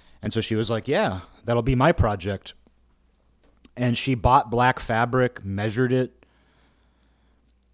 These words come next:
She cut out a piece of cardboard and, like, put it in the fabric so that it would rest on top of my head because the Zodiac mask is squared off at the top, you know? And I remember, like, us sitting there and discussing how we were gonna do it.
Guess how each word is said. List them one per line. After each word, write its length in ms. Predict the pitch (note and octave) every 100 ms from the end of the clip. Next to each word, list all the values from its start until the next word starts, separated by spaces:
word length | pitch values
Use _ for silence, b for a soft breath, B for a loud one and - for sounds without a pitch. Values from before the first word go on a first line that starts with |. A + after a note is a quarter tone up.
| _ -
She 160 | -
cut 240 | - D#3+ D3
out 140 | C#3
a 40 |
piece 340 | A2+ - C3 -
of 100 | G#2
cardboard 760 | - B2 C3 G#2+ A#2 A#2 A2+
and, 240 | A2 A2 G#2
like, 200 | G2+ -
put 200 | - C#3+
it 140 | C3+
in 180 | C3 B2
the 80 | A#2
fabric 560 | - A2 G#2+ G#2+ A#2
so 140 | - A2
that 100 | G2+
it 80 | G2+
would 140 | F#2+
rest 360 | F#2 G#2 - A2
on 140 | G2
top 260 | - G#2 G#2
of 60 |
my 160 | G2+ F2+
head 380 | F2 G#2 A2+ G2+
because 260 | G2+ F#2+
the 100 | F2+
Zodiac 520 | F2+ G2+ G2 G2+ G2
mask 360 | G2 G2 G2 -
is 80 | F#2
squared 400 | - G#2 G2 F#2
off 280 | G2 F#2+ G#2+
at 80 |
the 80 | -
top, 340 | - G2+ G2+ -
you 80 |
know? 160 | G2+ A2 B B B B B B B B B B B _
And 160 | - C#3
I 40 |
remember, 280 | C#3+ G3 F#3+
like, 160 | D3 C3+
us 140 | C3+
sitting 360 | - C#3+ C#3 C3+
there 200 | B2 A2+
and 100 | G#2
discussing 580 | G#2+ - B2+ - A#2+
how 200 | G#2+ A2+
we 120 | A2 G#2+
were 120 | G2+
gonna 200 | F#2+ F#2+
do 260 | G2 B2
it. 120 | G#2+